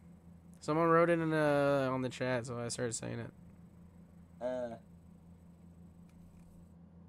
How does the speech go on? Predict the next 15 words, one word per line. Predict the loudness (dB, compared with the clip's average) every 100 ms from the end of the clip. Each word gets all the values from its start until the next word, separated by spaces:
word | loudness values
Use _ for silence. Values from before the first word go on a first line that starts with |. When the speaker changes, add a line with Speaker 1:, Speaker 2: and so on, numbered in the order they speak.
| -20 -20 -20 -20 -20 -20 -20 -20 -20 -20 -20 -20 -20 -20 -20 -20 -20 -20 -20 -12
Speaker 1:
Get | -10 -4
the | -4
fuck | 0 0 2
out | 2 2
of | 0
my | -2 -2
way. | 0 4 6 6 4 4 2 -2 -6 -20 -14
This | -12 -8
is | -8 -8
my | -10 -6
exit, | -6 -4 -2 -4 -4
bitch | -6 -2
ass | 0 0 0
motherfucker. | -4 -8 -6 -4 -4 -2 -2 -2 -8 _ -20 -20 -20 -20 -20
Shit. | -16 -2 4 4 2 -6